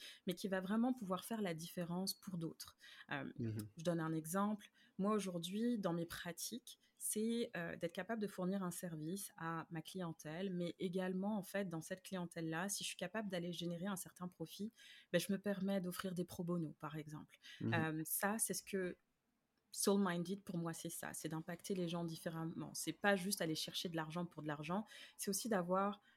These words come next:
Speaker 1: une, une éco-conscience, entre guillemets, de comment est-ce qu'on fait la différence avec cet argent, cette abondance qui est produite, et pour... Euh, pour s'étendre un petit peu plus et pour se développer soi aussi.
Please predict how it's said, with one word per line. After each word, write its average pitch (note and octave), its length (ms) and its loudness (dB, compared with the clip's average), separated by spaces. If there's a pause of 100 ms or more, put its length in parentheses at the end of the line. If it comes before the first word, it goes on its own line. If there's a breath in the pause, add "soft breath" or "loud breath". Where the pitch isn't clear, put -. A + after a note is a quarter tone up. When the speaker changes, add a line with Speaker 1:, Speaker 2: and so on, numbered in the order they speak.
(120)
Speaker 1:
une, F3 460 2 (260)
une G3 140 8
éco-conscience, G3+ 1120 2
entre F#3 220 -4
guillemets, F3 380 0
de F3 100 -2
comment G3+ 460 4
est-ce F#3+ 160 0
qu'on F#3+ 260 0
fait - 240 -4
la F3 140 0
différence D#3 600 -6 (300 loud breath)
avec D#3+ 240 2
cet G#3 300 -2
argent, F3+ 420 2
cette F3+ 340 4
abondance F3+ 520 0
qui - 120 -4
est E3 120 -2 (180)
produite, F3 580 -2 (320 loud breath)
et G#3+ 380 2
pour... G3+ 540 2
Euh, D#3 60 -2 (880)
pour - 140 0
s'étendre A3+ 640 4
un E3+ 60 0
petit - 140 -4
peu E3 120 -2
plus - 260 -4
et F#3+ 60 -6
pour - 140 -6
se A3+ 100 4
développer G#3 460 2
soi F#3 280 0
aussi. - 300 -6